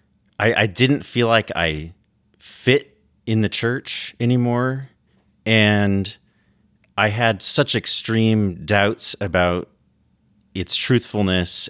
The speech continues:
and the reality of God and everything after what happened to both my parents that I, I really started to consider for the first time not fully engaging with the church. And I just remember the first Sunday I did not go to church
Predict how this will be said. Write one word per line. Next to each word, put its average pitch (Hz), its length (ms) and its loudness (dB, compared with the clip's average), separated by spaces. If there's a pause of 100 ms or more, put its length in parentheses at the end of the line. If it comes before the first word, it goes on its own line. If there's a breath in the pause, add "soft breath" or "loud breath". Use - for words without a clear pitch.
and 85 380 -2
the 82 100 -6
reality 95 500 4
of 78 120 -4
God 85 640 0
and 82 140 -8
everything 92 640 0
after 98 280 0
what 104 160 2
happened 101 580 -4
to 92 180 -8
both 92 300 -2
my 87 100 -4
parents 85 720 -6 (880 loud breath)
that 95 840 0 (880)
I, 95 180 4
I 110 120 4
really 123 420 6
started 101 360 2
to 92 60 -2
consider 90 460 -2
for - 120 -8
the 80 100 -4
first - 360 -8
time 80 540 -4
not 87 520 0
fully 87 420 -2
engaging 78 460 -4
with 69 100 -12
the 73 80 -12
church. - 480 -10
And 87 340 -2 (500 soft breath)
I 101 100 0
just 117 220 -2
remember 131 220 4
the 107 120 2
first - 360 0
Sunday 113 340 2
I 85 180 0
did 92 360 -4
not 104 260 0
go 95 120 0
to 78 80 -4
church - 520 -6